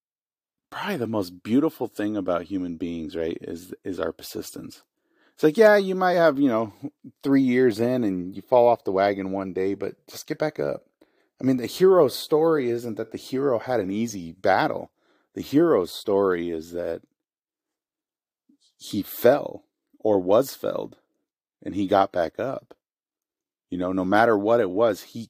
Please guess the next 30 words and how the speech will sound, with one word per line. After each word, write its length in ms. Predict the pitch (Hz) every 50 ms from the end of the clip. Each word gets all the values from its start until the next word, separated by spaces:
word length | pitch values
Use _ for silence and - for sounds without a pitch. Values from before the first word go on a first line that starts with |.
| _ -
kept 380 | - - 135 117 - _ 107
going. 460 | 101 95 101 110 135 - - - - _ _ _ _ _ _ _ _ _ _ _ _ _ _ _ _
Unless 200 | - 233 233 196
he 80 | 165 156
was 120 | 123 104
a 40 | 101
martyr, 380 | 98 95 95 98 92 82 82 82
and 120 | 82 85
in 180 | 87 87 95 92
which 200 | 87 82 - -
sense 340 | - 87 80 80 - - -
that's 280 | - 50 50 - -
a 80 | - 50
little 180 | 50 50 -
different. 320 | - - - - - - -
But 180 | - 113 - - _ _ _ _ _ _ _ _ _ _ _ _ _ _ _ _ _ _ _ _ _ _ _ _ _ _ -
in 160 | 185 160 139
either 260 | 131 135 135 117 101
way, 340 | 92 107 113 107 95 87 82 _ _ _ _ _ _ _ _ _ _ -
it's, 280 | - 104 - - - -
it's 180 | - 110 101 -
having 440 | - - 117 123 127 131 127 120 110
meaning 380 | 104 104 107 104 101 98 98
and 80 | 95 90
having 300 | 95 92 90 85 87 80
purpose 540 | - - 87 82 - - 52 - - - _ _ _ _ _ _ -
and 140 | - - -
having 300 | 90 85 85 85 85 85
that 200 | 85 92 - -
drive. 440 | - 90 85 - - - - -